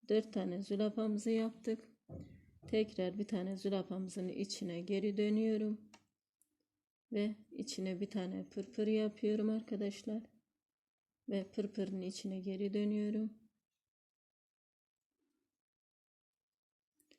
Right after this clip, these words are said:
Tekrar önceden yaptığı, yapmış olduğum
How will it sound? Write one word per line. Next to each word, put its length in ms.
Tekrar 520
önceden 500
yaptığı, 580
yapmış 520
olduğum 640